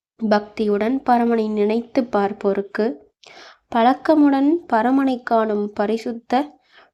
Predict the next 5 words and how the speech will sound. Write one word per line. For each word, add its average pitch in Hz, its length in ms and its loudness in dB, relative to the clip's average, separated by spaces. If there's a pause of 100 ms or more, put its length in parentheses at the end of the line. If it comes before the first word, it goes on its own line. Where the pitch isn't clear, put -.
நிலையையும் 247 840 4
நான் 226 280 0
அமைத்து 226 460 0
தருவேன். 196 480 -2 (720)
பாரடா, 202 500 2